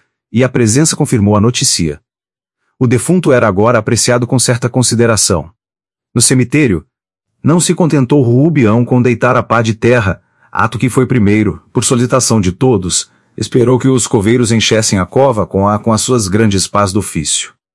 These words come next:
Tinha os olhos úmidos, acabou, saiu, ladeado pelos outros, e à porta, com uma só chapelada para a direita e para a esquerda,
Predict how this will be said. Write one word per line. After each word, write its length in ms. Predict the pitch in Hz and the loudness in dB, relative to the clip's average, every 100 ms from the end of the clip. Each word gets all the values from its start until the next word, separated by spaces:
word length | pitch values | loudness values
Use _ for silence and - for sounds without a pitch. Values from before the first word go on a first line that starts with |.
| _ _ _ _ _ | _ _ _ _ _
Tinha 240 | - 214 | -2 0
os 160 | 143 107 | 2 2
olhos 300 | 135 139 113 | 2 2 2
úmidos, 500 | 110 107 143 156 - | 2 2 2 0 -4
acabou, 560 | - 104 87 151 170 _ | -4 -2 0 0 0 _
saiu, 600 | - - 220 127 135 160 _ | -8 -2 0 2 0 -2 _
ladeado 460 | 120 120 107 101 95 | -2 0 2 2 0
pelos 300 | 110 107 92 | 0 0 0
outros, 560 | 110 113 - 76 - _ _ - | 0 0 -4 -8 -10 _ _ -4
e 100 | 196 | 0
à 100 | 113 | 0
porta, 480 | - 120 143 170 151 _ _ _ - | 0 0 0 -2 -4 _ _ _ -6
com 100 | 170 | 0
uma 140 | 147 | 0
só 240 | - 147 | 0 0
chapelada 580 | 131 131 123 113 127 113 | 0 0 2 2 2 0
para 120 | 92 | 0
a 40 | 104 | 0
direita 600 | 98 101 117 113 - 73 | 0 0 2 0 -4 -8
e 80 | - | -4
para 220 | 107 107 | 0 0
a 20 | |
esquerda, 560 | 104 - 127 127 123 | 0 -2 0 0 0